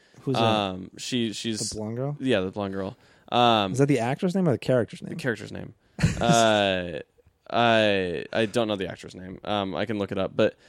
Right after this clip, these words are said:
Speaker 2: I also actually, I do wanna give a shout out Martin Starr. I thought Martin Starr did a great job in this movie. He's the teacher. Uh,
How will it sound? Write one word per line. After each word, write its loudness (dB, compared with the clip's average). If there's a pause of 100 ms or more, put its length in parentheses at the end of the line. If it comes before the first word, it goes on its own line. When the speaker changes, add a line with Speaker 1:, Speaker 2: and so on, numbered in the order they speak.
(200)
Speaker 2:
I 4
also 4
actually, 4
I 6
do 4
wanna 6
give 4
a 2
shout 4
out 2
Martin 2
Starr. 0
I 2
thought 2
Martin 0
Starr 0
did -4
a -2
great -4
job 0
in -4
this -6
movie. -4
He's -8
the -6
teacher. 2 (460)
Uh, 4